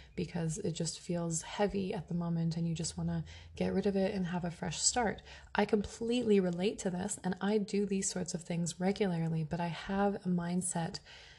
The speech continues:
in place to make sure that I'm making the right decisions, because the number one thing when I've been dealing with coaching, uh, clients that are wanting to do, you know, extreme d-,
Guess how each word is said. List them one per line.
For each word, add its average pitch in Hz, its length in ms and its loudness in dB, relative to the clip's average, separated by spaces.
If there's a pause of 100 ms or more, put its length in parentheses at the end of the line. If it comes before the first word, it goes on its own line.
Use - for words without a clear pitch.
(140)
in 202 180 6
place 190 460 -2
to - 140 -2
make 180 120 0
sure 185 160 -2
that 180 140 0
I'm 175 220 2
making 175 320 0
the 180 60 2
right 175 200 0
decisions, 175 640 0
because 170 500 -4
the 185 120 2
number 226 420 2
one 202 340 2
thing 180 480 0 (320)
when 180 140 2
I've 190 220 4
been 220 100 2
dealing 190 320 4
with 165 160 -2
coaching, 226 500 2 (380)
uh, 175 300 0
clients 185 400 0
that 180 160 -2
are 175 80 0
wanting 170 240 0
to 165 160 -6
do, 170 360 -2
you 175 60 -2
know, 170 100 0
extreme 180 540 2
d-, 170 80 0